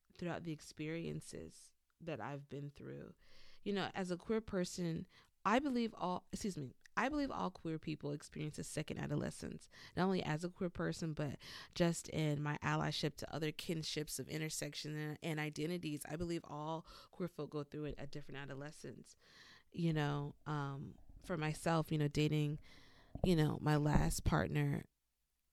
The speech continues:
there were certain things that I realized I tolerated that I thought were okay, but then I realized, oh, I didn't actually really appreciate that, because, oh, when I really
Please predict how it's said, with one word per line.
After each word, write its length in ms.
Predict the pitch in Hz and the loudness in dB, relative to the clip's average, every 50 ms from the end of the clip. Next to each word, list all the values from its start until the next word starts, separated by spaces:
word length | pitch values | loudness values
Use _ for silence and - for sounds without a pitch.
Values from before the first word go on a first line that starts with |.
| _ - | _ 2
there 140 | 175 180 175 | 6 8 10
were 80 | 170 170 | 10 10
certain 320 | - - 208 202 208 180 | 8 6 6 4 4 2
things 260 | - 170 165 165 160 | 2 2 2 2 2
that 100 | - 156 | 2 2
I 40 | 156 | 2
realized 680 | 151 147 151 156 160 156 151 147 147 147 143 156 - - _ _ - | 2 4 2 2 2 2 0 0 0 -2 -4 -4 -8 -16 _ _ -4
I 140 | 151 151 147 - | -2 -2 -2 -2
tolerated 720 | - - 156 160 180 196 190 175 156 151 143 143 143 - | -4 -2 0 0 2 2 0 0 -2 -2 -4 -4 -4 -4
that 160 | - 147 147 | -4 -4 -2
I 100 | 147 147 - _ | -2 -4 -4 _
thought 260 | - 151 151 143 - | -2 -2 -2 -2 -2
were 220 | - 143 147 - - | -2 -2 -2 -2 -2
okay, 440 | 143 143 - - - - 165 175 165 | -4 -4 -4 -6 -6 -2 0 0 0
but 160 | 151 156 151 | 0 -2 -4
then 100 | 151 151 | -4 -4
I 60 | 139 | -4
realized, 460 | 139 151 165 185 185 165 156 151 - - - - - - - - - - | -4 -2 -2 -2 0 -2 -2 -4 -6 -10 -14 -16 -16 -16 -16 -18 -2 4
oh, 80 | 240 233 | 6 8
I 220 | 127 262 285 - - 226 | 8 8 6 4 0 -2
didn't 240 | - 254 254 247 247 | -4 -2 -2 0 0
actually 320 | 233 - 185 - - 190 | 0 0 0 0 -2 -2
really 220 | 180 180 180 156 156 | 0 0 2 0 0
appreciate 760 | 143 - - - 208 - 240 - - - 151 143 147 - - | 0 -4 -4 -2 -2 -2 -2 -2 -2 -2 -2 -2 -2 -4 -4
that, 300 | 143 143 143 - - - | -2 -2 -2 -2 -4 -4
because, 640 | 147 - - - 156 156 151 151 147 151 - - - - - - - - - _ _ - | -6 -6 -2 0 0 2 2 2 0 -2 -6 -12 -18 -20 -20 -20 -20 -20 -20 _ _ -10
oh, 380 | 277 294 311 269 185 151 147 - - | -6 -6 -4 -4 -4 -6 -8 -8 -8
when 160 | 170 165 160 | -6 -4 -4
I 60 | 160 | -4
really 460 | 160 151 160 196 240 262 226 - - | -4 -4 -4 -2 -2 -2 -2 -4 -6